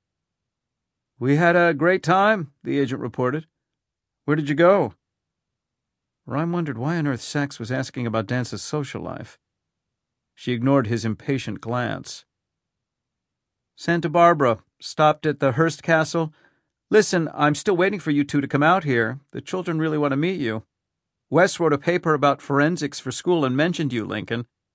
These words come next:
His teacher used to live in New York and had read all about you." "Yes, that'd be nice,"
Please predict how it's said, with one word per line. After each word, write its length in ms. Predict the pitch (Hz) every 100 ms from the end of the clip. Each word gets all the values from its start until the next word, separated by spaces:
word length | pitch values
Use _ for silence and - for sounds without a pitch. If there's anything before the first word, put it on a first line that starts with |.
| _ _
His 140 | - 127
teacher 240 | 185 165
used 180 | 151 139
to 60 | 135
live 180 | 147
in 60 | 123
New 60 | 123
York 360 | 135 147 131
and 80 | 117
had 180 | 113 110
read 200 | 143 135
all 100 | 127
about 360 | 120 139 143 123
you." 200 | 92 87 _ _ _ _ _ _ _ _ _ _ _ _
"Yes, 280 | - 170 147
that'd 200 | 139 139
be 80 | 143
nice," 540 | 147 156 139 110 -